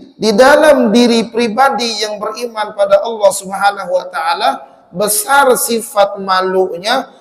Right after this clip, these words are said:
dan besar kemungkinan untuk meninggalkan perbuatan yang tidak diridhoi oleh Allah Subhanahu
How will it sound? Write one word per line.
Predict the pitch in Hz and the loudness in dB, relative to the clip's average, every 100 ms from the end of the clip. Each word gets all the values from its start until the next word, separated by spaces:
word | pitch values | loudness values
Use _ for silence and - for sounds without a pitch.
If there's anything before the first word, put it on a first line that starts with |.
| _ | _
dan | 175 220 214 190 | 0 0 2 -2
besar | 180 - 262 277 269 - | -2 0 2 4 2 0
kemungkinan | 214 208 226 220 294 254 214 240 - - _ - | -4 -2 -4 0 0 2 0 -2 -6 -20 _ -2
untuk | 196 202 - 208 196 | 0 0 -2 -4 -2
meninggalkan | 196 190 180 180 202 226 214 202 196 | -2 0 -2 2 4 4 0 -2 -4
perbuatan | 185 175 165 180 165 165 254 294 - - - | -6 -6 -4 -4 -4 -4 -4 -4 -6 -20 -4
yang | 190 196 185 - | 0 0 -2 -4
tidak | 233 202 202 196 | 0 0 0 0
diridhoi | 202 202 180 208 220 190 - | 0 2 0 4 4 4 2
oleh | 170 170 | 2 2
Allah | 208 190 170 | 0 -4 -4
Subhanahu | - - 165 175 170 156 | -4 -10 -6 -4 -6 -8